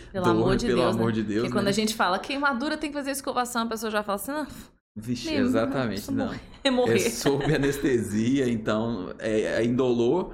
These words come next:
Speaker 1: Aham.
Speaker 2: E às vezes precisa ir pro centro cirúrgico pra fazer algumas vezes dessas, porque se, às vezes o curativo em casa, exatamente,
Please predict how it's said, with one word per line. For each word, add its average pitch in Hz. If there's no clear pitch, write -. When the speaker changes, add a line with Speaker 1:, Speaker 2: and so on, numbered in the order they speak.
Speaker 1:
Aham. 175
Speaker 2:
E -
às -
vezes 117
precisa 127
ir 131
pro 127
centro 123
cirúrgico 120
pra 113
fazer 120
algumas 123
vezes 123
dessas, 127
porque 135
se, 117
às 113
vezes 123
o 139
curativo 139
em 120
casa, 127
exatamente, 131